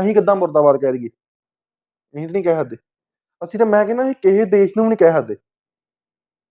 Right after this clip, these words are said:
ਹੁਣ ਇੱਥੇ ਕਈ ਵੀਰਾਂ ਨੇ, ਸਾਡੇ ਨੇ ਬਿਆਨ ਦਿੱਤੇ, ਜਦੋਂ ਪਿਛਲੇ ਦਿਨਾਂ ਦੇ ਵਿੱਚ ਮੈਂ ਵੀ ਛੋਟੀ ਜਿਹੀ ਕਲਿੱਪ ਆਪਣੀ ਪਾਈ Instagram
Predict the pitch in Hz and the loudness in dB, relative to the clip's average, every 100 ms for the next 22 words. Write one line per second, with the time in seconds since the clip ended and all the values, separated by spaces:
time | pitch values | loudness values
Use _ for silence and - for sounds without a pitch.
0 | _ _ _ _ _ _ _ _ _ _ | _ _ _ _ _ _ _ _ _ _
1 | _ _ _ _ _ 196 208 226 196 202 | _ _ _ _ _ -4 0 2 2 0
2 | 202 196 202 202 190 196 190 170 170 170 | 0 0 0 0 0 2 2 2 -2 -2
3 | 175 165 170 170 170 165 175 185 175 165 | -4 0 -2 0 -2 0 0 0 -2 -2
4 | 151 170 156 _ _ _ _ _ _ 170 | -2 -2 -4 _ _ _ _ _ _ -2
5 | 160 165 175 175 190 180 165 156 139 127 | 0 2 2 4 2 -2 -2 -2 -4 -6
6 | 135 135 123 | -6 -4 -4